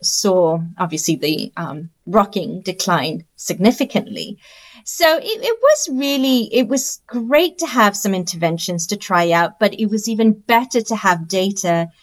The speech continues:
to support what I was doing and figure out this is working or it's not working. And the, at the end of the day, we ended up just doing a standing desk <laughs> because it was just, he couldn't rock. There was no, no back to rock on.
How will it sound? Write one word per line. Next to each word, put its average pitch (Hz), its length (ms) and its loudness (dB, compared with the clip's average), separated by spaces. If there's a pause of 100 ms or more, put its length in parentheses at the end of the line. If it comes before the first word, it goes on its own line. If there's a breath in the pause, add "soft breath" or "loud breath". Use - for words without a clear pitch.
(160 soft breath)
to 220 100 4
support 202 480 -2
what 170 160 -2
I 170 80 2
was 165 180 -2
doing 165 460 -2
and 175 180 -6
figure 170 240 -2
out 165 140 0
this 208 160 0
is 196 100 -6
working 175 380 0
or 160 60 -2
it's - 180 -8
not - 160 -4
working. 180 440 0 (380 loud breath)
And 208 140 -2
the, 214 200 -4
at 226 160 2
the 233 140 0
end 254 140 2
of 254 80 -4
the 226 80 0
day, 254 400 2
we 247 180 -4
ended 214 260 2
up 170 220 0
just 196 240 -2
doing 190 180 2
a 175 60 -2
standing 175 400 -2
desk 180 420 0 (340)
<laughs> - 340 -20
because 233 420 2
it 220 100 0
was 196 200 -4
just, - 580 -6 (380 loud breath)
he 233 80 -10
couldn't 285 240 -4
rock. 349 480 0 (100)
There 214 140 -6
was 254 180 4
no, 240 180 4
no 214 280 2
back 214 320 0
to 262 100 2
rock 220 380 0
on. 196 160 0